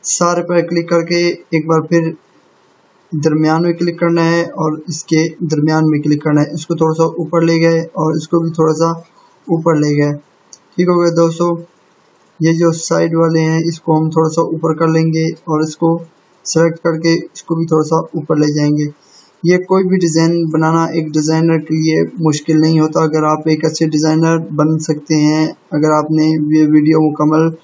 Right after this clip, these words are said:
देख ली तो। ये देखें दोस्तों, हमारा ये वाला design बन गया है। हम इसमें कोई भी लिखाई कर सकते हैं। अगर दोस्तों आपको ये वाली file सीडीआर में चाहिए तो वो भी आपको बता दूँ इसका password क्या है। इसका password है एम ए एल आई के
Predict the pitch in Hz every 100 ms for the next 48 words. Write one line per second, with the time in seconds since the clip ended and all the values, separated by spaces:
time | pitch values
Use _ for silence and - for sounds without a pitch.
0 | _ _ _ - 151 156 156 160 156 147
1 | 143 - - 156 156 156 156 156 151 156
2 | 147 147 151 151 156 156 151 147 151 151
3 | 151 147 151 151 151 147 151 151 160 156
4 | 156 - - _ _ - 170 160 160 151
5 | 160 151 151 143 151 151 151 156 160 165
6 | 165 165 160 165 165 165 160 160 160 160
7 | - 165 165 170 165 156 160 160 165 156
8 | 151 156 160 156 151 147 156 156 156 156
9 | - 180 165 165 156 156 156 156 170 160
10 | 160 160 156 160 160 160 160 165 - -
11 | - - - 165 170 160 160 156 160 156
12 | 151 151 - 160